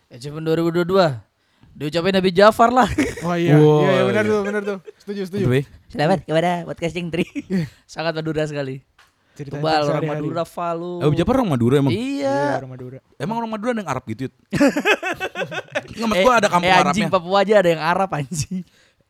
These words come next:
Speaker 3: Eh, emang pernah lihat lu?
Speaker 1: Hah?
Speaker 3: Emang pernah lihat lu?
Speaker 1: Lah itu Mamat.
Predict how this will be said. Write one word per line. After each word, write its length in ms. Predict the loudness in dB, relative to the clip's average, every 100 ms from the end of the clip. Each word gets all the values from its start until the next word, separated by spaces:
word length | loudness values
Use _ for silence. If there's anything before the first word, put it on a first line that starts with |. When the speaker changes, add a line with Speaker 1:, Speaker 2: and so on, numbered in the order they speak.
| _ _ _
Speaker 3:
Eh, 100 | -8
emang 180 | -6 -2 0 2
pernah 340 | 2 2 4
lihat 260 | 4 4 4
lu? 140 | 2 -2 _ _
Speaker 1:
Hah? 160 | -6 -6 -6
Speaker 3:
Emang 120 | -8
pernah 200 | -4 -2
lihat 160 | -2 -2
lu? 120 | -4 -6 _
Speaker 1:
Lah 120 | -6
itu 160 | -4 -4
Mamat. 360 | -8 -8 -8